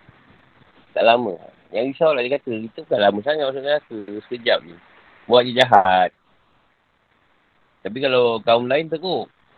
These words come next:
Tak usah yang penjelasan. Malaikat beritahu pada Maryam alaihissalam bahawa Allah subhanahu wa taala dah menjadikannya sebagai wanita pilihan. Kurniakan ia banyak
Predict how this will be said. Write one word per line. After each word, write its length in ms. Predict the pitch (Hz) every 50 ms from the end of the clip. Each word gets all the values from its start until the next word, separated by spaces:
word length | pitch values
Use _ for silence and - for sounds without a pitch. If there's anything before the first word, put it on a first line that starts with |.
| _ _ _ _ _ _ _ _ _ _ _ _ _ _ _ _ _ _ _ _ _ _ _ _ _ _ _ _ _ _ _ _ _ _ _ _ _ _ _ _ _ _ _ _ _ _ _ _ _ _ _ _ _ _ _ _ _ _ _ _ _
Tak 240 | - 101 104 104 110
usah 100 | - 156 156 151
yang 60 | 143
penjelasan. 560 | 135 135 135 131 123 127 123 - 113 95 - - _ _ _ _ _ _ _ _ _ _ _ _ _ _ _ _ _ _ _ -
Malaikat 320 | - 117 120 - - 175 156
beritahu 560 | 151 151 147 135 - 151 156 170 185 185 175
pada 240 | - 165 143 139 147
Maryam 480 | 139 139 135 139 151 165 180 190 180
alaihissalam 480 | 151 143 143 135 - 147 139 160 180 180
bahawa 320 | 160 147 143 143 147 147 - -
Allah 160 | 135 139 139
subhanahu 240 | - - 139 135 -
wa 60 | 139
taala 200 | 131 143 156 180 196 - _ _ _ _ _ _ _ _ _ _ _ _ _ -
dah 100 | 127 135 139
menjadikannya 560 | 135 139 147 151 156 - - 143 147 165 165
sebagai 240 | 147 151 147 143 147
wanita 320 | 147 147 147 139 - 151
pilihan. 480 | 143 - 147 139 147 151 156 131 104 98 _ _ _ _ _ _ _ _ _ _ _ _ _ _ _ _ _ _ _ _ _ _ _ _ _
Kurniakan 400 | - - 131 131 131 - 156 143
ia 160 | 135 139 135 127
banyak 320 | 123 127 135 151 156 131